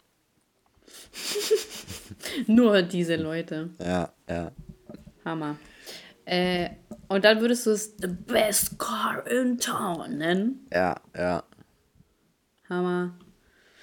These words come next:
Speaker 1: Wenn ich einen Laden aufmachen würde, wäre das vermutlich so ein Selbsthilfeladen. Bei dem ich so, so eine Reha, weißt du? So mit, weil damit kann man richtig viel Geld machen. Da kommen da so Stars rein, so Entzug, Drogenentzug.
Speaker 2: Mhm.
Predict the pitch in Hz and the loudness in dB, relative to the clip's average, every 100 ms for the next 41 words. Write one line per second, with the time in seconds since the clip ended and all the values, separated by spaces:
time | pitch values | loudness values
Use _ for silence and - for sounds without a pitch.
0 | - - 208 247 269 247 247 - 226 233 | -12 -6 -2 2 4 4 4 0 2 2
1 | 226 208 214 202 196 208 - 196 196 202 | 2 2 0 2 0 0 -2 -4 -4 -6
2 | 190 180 175 175 175 170 - 165 160 160 | -4 -2 -2 0 0 -2 -6 -8 -8 -10
3 | 165 160 160 160 165 160 _ _ _ _ | -10 -10 -10 -10 -12 -14 _ _ _ _
4 | - - _ 190 185 208 214 202 - 180 | -20 -20 _ 2 6 6 4 0 0 4
5 | 196 202 190 233 247 180 156 165 190 - | 6 6 8 8 8 6 2 2 0 -4
6 | 262 285 349 - _ _ _ _ _ _ | -6 -4 -4 -6 _ _ _ _ _ _
7 | - 175 175 180 - - 185 185 226 254 | -6 0 2 0 -4 -8 -2 2 2 2
8 | 254 233 226 285 - 254 202 208 220 185 | 2 2 2 -2 -6 -4 0 0 -2 -4
9 | 151 151 147 151 - _ _ _ - - | -8 -6 -6 -6 -10 _ _ _ -20 -12
10 | - 180 208 214 202 180 - 196 202 247 | -8 0 2 2 0 -4 0 2 4 2
11 | 247 247 240 247 254 226 180 180 185 180 | -4 -4 -2 -2 0 0 0 -2 -2 -4
12 | - 226 233 - 208 226 233 233 226 247 | -2 -2 -2 0 2 2 2 0 -2 0
13 | 262 208 185 180 175 | 2 4 2 0 -4